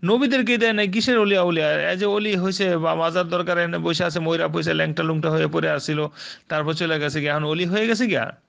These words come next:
কত বড় শয়তানি কথা, এই বেঈমান নাস্তিক কথা, এটা প্রকাশ্য শিরক, এরা ইসলাম থেকে বহিষ্কার হয়ে যাবে। আব্দুল কাদের জিলানী সম্পর্কে কত বড় খারাপ কথা তারা বলে দেয়। আব্দুল কাদের জিলানী মৃত ব্যক্তিকে জীবিত করে, জীবিত করতে পারে,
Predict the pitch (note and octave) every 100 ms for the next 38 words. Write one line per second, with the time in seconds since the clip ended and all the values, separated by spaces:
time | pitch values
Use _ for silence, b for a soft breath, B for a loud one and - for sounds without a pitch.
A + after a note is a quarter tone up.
0 | _ b b _ A3+ A#3 A#3+ A#3 - G3
1 | F#3+ F#3 D#3+ B2 G#2+ - B B B B
2 | - D3 F#3 F#3+ F3+ F3+ G3 G#3+ F#3 D#3+
3 | D#3+ D#3+ A#3 C#4+ C4 A#3 - G3+ F3+ F3
4 | E3+ D#3+ F3+ E3+ E3 E3 A#3 - F3 D#3+
5 | C3+ B2 - B B B - F3+ F#3+ G3
6 | G3+ F#3+ F3+ F#3 F3 F3+ E3+ E3+ D#3+ E3
7 | A#3+ A3 F#3+ - E3+ D#3+ D#3+ D3+ D3 D3
8 | C#3 C3+ C3 B2+ C#3 C#3 C#3 C#3 C3+ C3+
9 | C3+ C3 B B _ D#3 D3+ C#3+ C3+ C#3+
10 | C3 C3 D3+ C#3+ C#3 C3 C3+ - - C3+
11 | D3+ D3 D3 C#3 C3+ C3+ C3